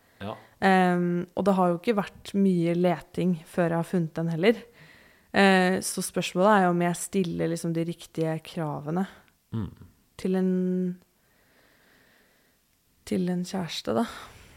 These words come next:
Speaker 1: Ja. Veldig godt spørsmål. Og, um,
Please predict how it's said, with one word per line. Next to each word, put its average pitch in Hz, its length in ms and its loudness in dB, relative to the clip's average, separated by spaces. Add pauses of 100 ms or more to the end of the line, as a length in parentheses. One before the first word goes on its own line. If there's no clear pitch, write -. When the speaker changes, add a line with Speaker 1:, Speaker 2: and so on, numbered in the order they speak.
(120)
Speaker 1:
Ja. - 100 -8 (2250)
Veldig 92 420 0
godt 87 240 -4
spørsmål. - 380 -8 (2000)
Og, 95 680 0
um, 95 480 -6